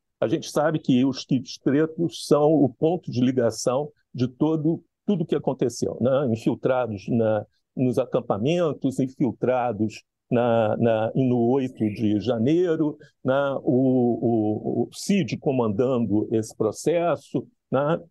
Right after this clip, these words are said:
Bom, é, na escola de comando militar no Rio de Janeiro, esses jovens oficiais, todos muito jovens, casa de trinta e dois anos, trinta e um, trinta e dois, trinta e três anos.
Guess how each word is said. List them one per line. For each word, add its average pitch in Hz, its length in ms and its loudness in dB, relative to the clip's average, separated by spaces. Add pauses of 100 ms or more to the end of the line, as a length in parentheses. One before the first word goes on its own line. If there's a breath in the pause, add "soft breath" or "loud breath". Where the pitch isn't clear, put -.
Bom, 117 240 -2 (640)
é, 135 320 2 (1160)
na 226 200 4
escola 139 720 4 (440)
de 120 120 0
comando 123 580 4
militar 104 640 0
no 117 140 -4
Rio 110 160 0
de 104 80 -14
Janeiro, 113 580 0 (680)
esses 190 600 0
jovens 160 640 0
oficiais, 123 600 -2 (140)
todos 247 320 -2
muito 214 320 0
jovens, 139 720 -2
casa 202 300 0
de - 140 -12
trinta 214 300 -2
e 143 40 0
dois 123 380 0
anos, 123 440 0
trinta 190 560 0
e 143 40 2
um, 175 240 0
trinta 139 300 -2
e 120 40 2
dois, 151 280 0
trinta - 260 -4
e - 20 -8
três 127 320 -4
anos. - 300 -10